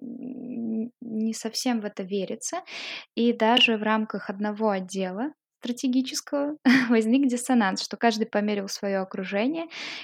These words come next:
и у него сложилась абсолютно разная оценка этих данных. Кто-то поверил в них на сто процентов, потому что, например, в моем окружении действительно,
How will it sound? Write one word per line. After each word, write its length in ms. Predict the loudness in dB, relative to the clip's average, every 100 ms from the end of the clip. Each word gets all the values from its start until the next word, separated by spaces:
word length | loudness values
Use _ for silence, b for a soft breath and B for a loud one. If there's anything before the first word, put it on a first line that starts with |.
| B
и 60 |
у 40 | -4
него 180 | 0 0
сложилась 760 | 0 -2 2 4 2 0 -6
абсолютно 640 | -8 -6 -6 0 0 2
разная 380 | 2 2 2 -2
оценка 360 | -4 -4 -2 -4
этих 260 | -4 -4
данных. 300 | -2 -2 -4 -4
Кто-то 280 | -4 -2 -2
поверил 480 | -2 0 0 -2
в 60 | -2
них 200 | -4 -4
на 100 | -8
сто 220 | -2 -2
процентов, 560 | 0 -2 0 -2 -2 -8
потому 220 | -6 -6
что, 160 | -4 -10
например, 280 | -8 -8 -6
в 40 |
моем 220 | -4 -2
окружении 500 | -2 -4 -2 -2 -2
действительно, 640 | -6 -6 -6 -4 -2 -2